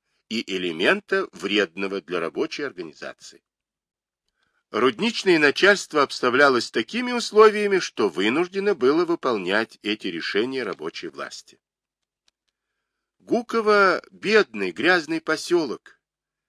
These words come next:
становился помалу образцом новой жизни и новых отношений и для окружающих казачьих хуторов Платова, Чуева и Ковалёвки.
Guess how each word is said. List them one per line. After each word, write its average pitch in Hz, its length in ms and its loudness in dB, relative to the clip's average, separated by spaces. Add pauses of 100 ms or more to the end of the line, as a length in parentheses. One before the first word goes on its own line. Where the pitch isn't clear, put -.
становился 110 800 0
помалу 170 480 2
образцом 143 840 0
новой 156 380 -2
жизни 123 540 -8
и 104 160 -10
новых 151 440 -4
отношений 151 840 -4 (380)
и 254 120 -4
для 120 240 2
окружающих 127 840 0
казачьих 110 600 -6
хуторов 98 600 -8 (260)
Платова, 104 600 0
Чуева 139 640 -8
и 110 180 -14
Ковалёвки. 101 640 -10